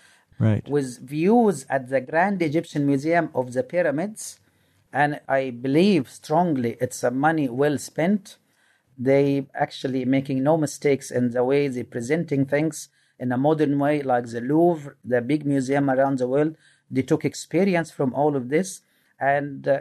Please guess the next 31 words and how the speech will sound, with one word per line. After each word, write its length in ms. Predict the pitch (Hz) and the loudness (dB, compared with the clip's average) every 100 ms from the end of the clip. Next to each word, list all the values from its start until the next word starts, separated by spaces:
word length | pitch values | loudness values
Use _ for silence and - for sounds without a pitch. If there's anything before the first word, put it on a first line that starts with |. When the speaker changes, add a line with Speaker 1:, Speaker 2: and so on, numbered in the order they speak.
| - | -4
Speaker 2:
it's 300 | 127 - - | -10 -12 -4
gonna 220 | 135 139 | 0 0
be 160 | 143 | 0
amazing 640 | 131 135 139 151 131 113 113 | 0 0 2 0 0 -4 -2
the 100 | 120 | 0
way 180 | 127 131 | 2 0
they 160 | 120 | 0
are 100 | 117 | 0
doing 360 | 117 120 123 113 | 0 -2 -2 -2
it, 140 | 107 - | -6 -4
really. 320 | 117 104 101 _ _ _ _ | -4 -4 -10 _ _ _ _
Speaker 1:
So 440 | - 139 127 117 - - | -4 0 2 0 -4 -4
up 160 | 143 | 0
until 460 | 139 127 - 196 202 | 2 2 0 2 4
now, 340 | 170 101 98 | 4 2 0
the 140 | 117 117 | -2 -4
pyramids 580 | - 208 208 160 123 | -2 0 4 2 2
were 100 | 135 | 2
one 200 | 127 131 | 4 4
of 160 | 123 101 | 2 2
the 120 | 117 | 0
rare 520 | 104 113 139 156 151 | 2 2 2 2 0
great 540 | 123 92 110 135 131 - - | -4 -4 0 0 0 -6 -2
ancient 460 | 127 127 - 113 - | 2 2 2 2 2
sites 400 | - 123 - - | 0 0 -2 -2
where 180 | 110 | 0
there 140 | 110 107 | 2 2
was 200 | 104 - | 2 2
not 220 | 120 131 | 2 4
a 40 | |
museum 540 | 110 107 95 123 117 | 2 2 0 2 2